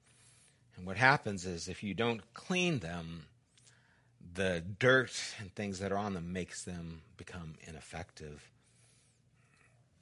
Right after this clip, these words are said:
The problem isn't the panel. It just wasn't in the condition that it needed to be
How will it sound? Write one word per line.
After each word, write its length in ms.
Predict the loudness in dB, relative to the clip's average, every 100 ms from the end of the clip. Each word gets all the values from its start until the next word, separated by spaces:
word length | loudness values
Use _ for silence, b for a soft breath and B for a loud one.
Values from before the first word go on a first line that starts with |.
| -16
The 80 | -2
problem 400 | 6 8 8 6
isn't 320 | 4 2 -4
the 100 | -8
panel. 680 | -4 6 8 8 2 -4 -8 -12
It 340 | -6 -4 -4
just 300 | -4 -6 0
wasn't 640 | 2 2 2 -4 -4 -8 -10 -10
in 460 | -8 -6 -6 -8 -12
the 80 | -18
condition 720 | -12 -8 -4 -2 -2 -2 -6 -6
that 140 | -8
it 120 | -8
needed 420 | -8 -6 -6 -8 -10
to 80 | -8
be 440 | -2 0 0 -4